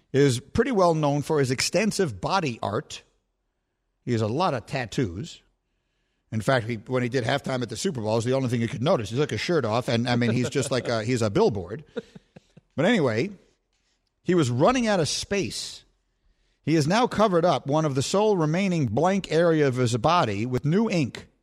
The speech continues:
In a video on Instagram, he shared footage of his most recent session with a tattoo artist where he got a huge piece on his right leg, an epic process that took a total of thirteen hours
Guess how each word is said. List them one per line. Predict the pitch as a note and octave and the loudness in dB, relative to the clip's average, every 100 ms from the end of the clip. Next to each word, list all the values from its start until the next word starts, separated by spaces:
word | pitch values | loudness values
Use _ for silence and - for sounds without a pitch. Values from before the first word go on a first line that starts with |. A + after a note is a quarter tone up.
| _ _ _ _ _ - | _ _ _ _ _ 0
In | C3 | 0
a | |
video | A2 G#3+ C4+ B3 | 2 2 4 4
on | G3+ E3+ | 4 2
Instagram, | F#3+ D3+ A#2 G#2+ G#2 A#2+ | 0 -2 -6 -4 -2 -2
he | C3 | -2
shared | A#2 F3+ G#3 D#3+ | -2 -2 -2 -2
footage | F3 D3+ C#3+ | 0 0 0
of | C#3+ | -2
his | B2+ | -2
most | C#3 C3+ | 0 -2
recent | C3 G#3+ - D3 A#2 | -4 -6 -4 -4 -4
session | E3 D#3+ - F#2+ G#2 - _ _ _ - | -2 -2 -2 -6 -8 -10 _ _ _ -2
with | B2 | 0
a | B2+ | 0
tattoo | E3+ F3 - A3+ G3 | 0 -2 -2 -4 0
artist | A#2 G#2+ A#2 | 0 -2 -4
where | D3 | -2
he | C3+ | 0
got | C3 | 0
a | B2 | -2
huge | - A#3+ C4+ F3 | -4 -4 -4 -6
piece | - G3+ - | -4 -2 -2
on | C#3 | -2
his | A#2+ | -2
right | G2+ B2+ G#3+ - | -4 -2 -4 -2
leg, | D3+ A#2 E2+ - - | -2 -2 -6 -16 -4
an | B2 | -2
epic | A3 B3 - | 0 -2 -2
process | E3 D3 - A2+ - - | -4 -2 -2 -2 -4 -12
that | - C3 | -8 -2
took | - | -2
a | G3+ | -2
total | - F3+ G3 D#3+ | -2 -2 0 2
of | B2 | 0
thirteen | - - A3+ C4+ - G#3 G3 | -4 -2 0 0 -2 -2 0
hours | D#3+ C3 A2 G#2+ | 0 0 0 -4